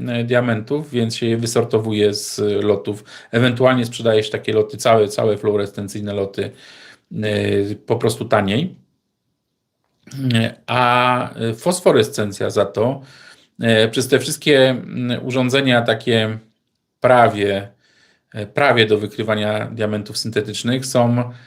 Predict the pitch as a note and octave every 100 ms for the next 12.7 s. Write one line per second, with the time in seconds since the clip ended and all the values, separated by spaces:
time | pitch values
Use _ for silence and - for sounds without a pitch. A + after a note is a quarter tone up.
0 | _ _ - G2+ A2 A2 B2 A#2+ B2+ -
1 | B2 A#2 C#3 B2+ C3 - A#2 B2+ - B2+
2 | A#2 - A#2 A#2+ A2+ A#2+ A#2 A2+ A#2 A2+
3 | A2+ A#2 A2 - A2 G#2+ - C3 C#3 A#2+
4 | G#2+ G#2 - A2 G#2+ - A2 G#2+ - -
5 | A2+ A2+ - B2 A#2 - - - B2+ A#2+
6 | A#2+ A#2 A#2+ A2 A2 A2 A#2 A2+ - G#2+
7 | - - - - A2 G2+ B2 C#3+ C#3 C3
8 | B2+ A#2 A#2 A#2 B2 A#2 A2+ - G#2+ G#2+
9 | G#2+ G#2+ - - - - _ A2+ G#2 G#2+
10 | G#2 G#2+ G#2+ A2+ - - G#2+ G#2+ G#2 G#2
11 | G#2+ G#2 G#2+ A2+ A2 G#2 A2 G#2+ A2 B2
12 | - A2 A2 A2 G#2+ A2 A2